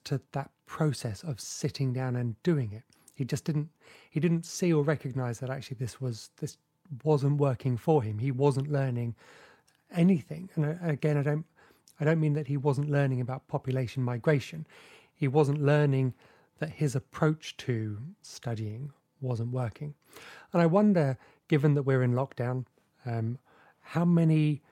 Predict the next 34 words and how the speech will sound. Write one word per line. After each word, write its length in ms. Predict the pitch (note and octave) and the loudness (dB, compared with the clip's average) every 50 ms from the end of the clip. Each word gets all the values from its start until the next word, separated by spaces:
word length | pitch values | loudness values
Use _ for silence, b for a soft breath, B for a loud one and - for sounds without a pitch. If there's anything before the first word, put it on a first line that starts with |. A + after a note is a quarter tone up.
| b b b b b b | b b b b b b
how 100 | - F3+ | 0 2
many 280 | F3 F3 E3+ E3 E3 D3+ | 4 6 6 6 6 4
of 100 | C3 B2+ | 4 2
us 180 | B2+ A2+ - | 0 -2 -4
find 420 | - - - - D3+ D3+ D3 C#3 C3 | -8 -6 0 2 4 6 6 4 2
ourselves 360 | B2 G#2+ - - C3+ A#2+ A2+ | 0 -2 -2 -2 -2 0 0
in 100 | C3+ B2+ | 0 0
exactly 480 | B2 B2 C3+ B2+ D#3 D#3 - - C#3 A#2+ | 2 2 2 4 2 2 2 0 -4 -4
that 180 | B2+ C#3 D3 | -4 -4 -4
same 280 | - - D3+ C3+ B2+ A2+ | -2 0 0 2 2 0
situation 800 | - - D#3+ - - C#3 C3 C3+ C3 A#2 - - C3+ B2 A#2+ D3 F3 | -2 -4 -6 -4 -2 -2 0 0 0 -2 -4 -6 -8 -8 -8 -6 -6
of 300 | D#3+ C3+ B2 B2 A#2 - B B B B B B B B B B _ _ _ _ _ _ - _ A3+ G#3+ - _ _ _ _ _ _ _ _ - | -4 -2 -2 -2 -2 -6 B B B B B B B B B B _ _ _ _ _ _ -20 _ -18 -18 -18 _ _ _ _ _ _ _ _ -6
doggedly 520 | - E3+ F3+ E3 E3+ E3 - D3 D3 C#3 | -2 -2 0 0 -2 -2 -2 -2 -4 -4
following 640 | A#2 - _ - E3 E3 D#3 D3+ D3+ D3 C#3 C3+ C3 | -4 -6 _ 0 2 2 4 4 2 2 2 0 0
a 60 | B2 | -2
process 640 | - - - - D#3 C#3+ A2+ - - A#2 F#2+ - | -4 -4 0 2 2 2 0 -2 -6 -8 -8 -6
that 100 | - C3+ | -6 -6
exists 800 | B2+ B2 A2 A2 C3 B2 C#3 B2+ G#2 - - - - - - - | -4 -4 -4 -4 -2 -2 -2 -2 -4 -6 -12 -16 -16 -16 -18 -12
through 200 | - - C3 G#2+ | -8 -6 -6 -6
schooling 600 | - - - - D#3+ D3 C#3 A#2 A2+ C#3 D#3 D#3+ B B B B B B | -6 -6 -2 0 0 0 0 -2 -4 -8 -14 -16 B B B B B B
simply 500 | - - - - F3+ E3 E3+ E3+ - E3+ | -14 -10 -4 0 0 0 0 0 -2 -4
because 320 | D3 C#3+ C#3 - C#3+ B2 | -2 -2 -2 -4 -4 -2
we've 160 | B2 C3+ B2 - | -2 -4 -4 -2
been 180 | C3+ B2 B2 | -2 -2 -2
told 320 | A2 - - C#3 C3+ C3 C3+ | -2 -2 -2 -2 0 -2 -4
it's 180 | C3+ - - | -6 -8 -8
what 140 | - C3+ C#3 | -8 -8 -6
we 140 | C3 B2+ B2 | -4 -2 -2
need 260 | B2 B2+ C3 A#2+ - | 0 0 -2 -4 -6
to 120 | - - | -8 -6
do, 360 | B2 A#2+ C3 A#2 G2 G#2+ C3+ D#3 B B B B B B B B B B - | -2 -2 -2 -2 -2 -6 -8 -10 B B B B B B B B B B -2
rather 360 | C3+ C#3 C#3+ C#3 C3 - B2+ | 0 2 4 4 2 0 -2
than 240 | A2+ C3 B2+ B2 B2 | -2 -2 -2 -2 -2
adapting, 760 | A#2+ A2 - - D3 C#3+ D#3+ - _ - C#3 C3 C3 C3 | -4 -4 -2 0 0 0 0 -4 _ -4 -2 -2 -2 -2